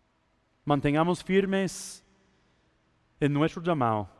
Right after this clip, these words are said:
en nuestra profesión de nuestra esperanza." Consider-, consideremos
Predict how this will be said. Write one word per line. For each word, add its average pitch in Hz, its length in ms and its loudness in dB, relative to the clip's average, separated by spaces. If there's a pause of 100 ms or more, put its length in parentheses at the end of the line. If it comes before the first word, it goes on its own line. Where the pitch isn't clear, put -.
(140)
en 147 100 2
nuestra 160 280 2
profesión 156 580 0
de 156 80 4
nuestra 139 400 2
esperanza." 117 580 -4 (2000)
Consider-, 170 680 2
consideremos 175 840 4